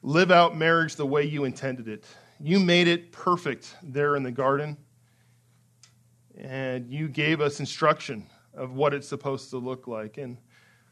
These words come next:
Lord, we let sin get in the way, and particularly our own selfishness get in the way. Lord, I pray that each one of us would be faithful to die to self,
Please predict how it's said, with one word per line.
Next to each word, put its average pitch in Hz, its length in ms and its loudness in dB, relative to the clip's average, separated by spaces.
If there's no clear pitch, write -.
Lord, 147 180 2
we 160 140 4
let 160 240 4
sin 175 320 2
get 165 140 2
in 170 60 -10
the 151 80 -4
way, 165 420 4
and 143 160 -8
particularly 151 760 -2
our 135 160 2
own 143 160 0
selfishness 135 880 -4
get 123 140 -10
in 104 60 -16
the 113 60 -14
way. 107 320 -12
Lord, 139 280 0
I 127 80 0
pray 156 300 4
that 143 140 0
each 139 240 -4
one 160 140 0
of 156 80 -2
us 160 260 -4
would 139 460 2
be 160 100 -2
faithful 185 380 2
to 139 100 -8
die 135 320 0
to 143 140 -10
self, - 480 -10